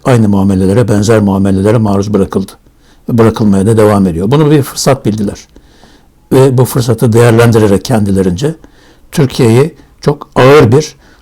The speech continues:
hukuk krizinin içerisine sürüklediler. Bunun meydana getirdiği hukuk enkazı o kadar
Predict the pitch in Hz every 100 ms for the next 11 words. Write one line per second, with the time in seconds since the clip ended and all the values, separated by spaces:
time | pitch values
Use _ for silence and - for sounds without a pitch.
0 | - 135 170 - - - - 131 113 113
1 | 123 - 117 95 - 135 - - - 127
2 | - 107 95 95 - - - _ _ _
3 | _ _ - 170 156 135 123 147 117 -
4 | 117 104 92 - _ _ _ _ - -
5 | 170 - 139 117 123 113 107 135 170 -
6 | _ _ _ - 120 123 143 156